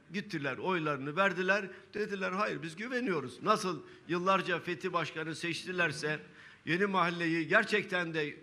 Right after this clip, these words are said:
çağdaş bir mahalle haline nasıl Fethi Başkan getirdiyse,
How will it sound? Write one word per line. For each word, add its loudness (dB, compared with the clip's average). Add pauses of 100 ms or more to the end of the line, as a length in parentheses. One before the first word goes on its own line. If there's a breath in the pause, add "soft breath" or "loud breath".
(540 loud breath)
çağdaş 4
bir -2 (720 loud breath)
mahalle 4
haline 4
nasıl 0
Fethi -6
Başkan -4
getirdiyse, -2